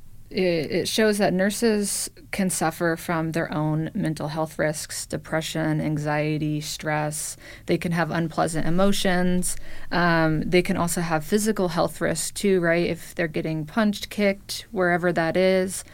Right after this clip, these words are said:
Stress-related chronic conditions can happen. Um, you really get some threats to, like, your professional integrity as well. Loss of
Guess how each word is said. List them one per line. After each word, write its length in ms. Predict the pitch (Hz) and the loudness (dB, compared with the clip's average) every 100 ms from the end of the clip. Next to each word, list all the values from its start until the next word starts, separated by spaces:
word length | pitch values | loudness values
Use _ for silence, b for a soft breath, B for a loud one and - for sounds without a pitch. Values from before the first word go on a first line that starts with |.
| B B B - | B B B -6
Stress-related 760 | - 180 170 - 170 170 165 | 0 4 2 2 0 0 0
chronic 320 | - 170 165 | 0 0 0
conditions 540 | - 180 240 240 240 233 | -2 0 2 4 2 4
can 180 | 233 226 | 2 4
happen. 800 | 226 226 226 226 220 220 220 220 B B B B - | 4 2 2 2 4 4 2 0 B B B B -2
Um, 300 | 190 170 170 | 0 0 0
you 220 | 180 190 | 2 4
really 240 | 185 190 185 | 4 4 4
get 200 | 190 170 | 2 -2
some 220 | - 180 | 0 -2
threats 360 | 175 175 170 - | 4 4 2 -2
to, 120 | 185 | -2
like, 160 | 165 165 | -2 -2
your 100 | 170 | -4
professional 600 | - 170 165 - 170 165 | -4 -2 -2 0 -2 2
integrity 880 | 170 165 165 165 180 180 185 185 - | 4 6 6 4 2 2 2 2 2
as 220 | 170 175 | 0 0
well. 480 | 170 160 170 202 202 B B B | 2 4 2 0 -2 B B B
Loss 360 | 180 170 180 - | 2 2 2 0
of 120 | 170 | -2